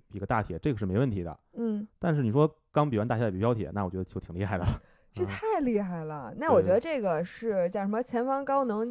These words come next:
Speaker 2: 一，一般人不要模仿。
Speaker 1: 对，不建议，不建议的，啊，
Speaker 2: 对，
Speaker 1: 因
Speaker 2: 因为我，我，我是想
Speaker 1: 我觉得我大铁完赛之后，第二天早上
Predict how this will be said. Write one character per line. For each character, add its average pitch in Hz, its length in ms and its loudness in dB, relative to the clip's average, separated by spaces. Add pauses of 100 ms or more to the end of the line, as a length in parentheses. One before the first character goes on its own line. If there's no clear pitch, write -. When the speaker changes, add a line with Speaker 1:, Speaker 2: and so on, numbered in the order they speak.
Speaker 2:
一， 226 160 -8
一 233 40 -8
般 262 180 2
人 262 120 2
不 240 60 0
要 233 140 2
模 208 180 0
仿。 - 400 -6 (180)
Speaker 1:
对， 98 160 8
不 117 140 2
建 117 180 4
议， 82 160 -4
不 101 80 -4
建 90 220 -4
议 78 60 -8
的， - 280 -14
啊， 175 120 -6
Speaker 2:
对， 262 80 -4
Speaker 1:
因 311 60 -2
Speaker 2:
因 370 40 0
为 381 100 4
我， 220 160 4
我， 196 180 -2
我 - 200 2
是 110 100 0
想 165 120 6
Speaker 1:
我 123 40 6
觉 - 80 -2
得 147 160 -8
我 156 60 -6
大 151 100 0
铁 104 140 -4
完 107 140 -4
赛 127 160 -2
之 120 100 -6
后， 123 180 -4
第 135 140 -4
二 117 60 -2
天 131 80 -6
早 - 100 -8
上 117 160 -6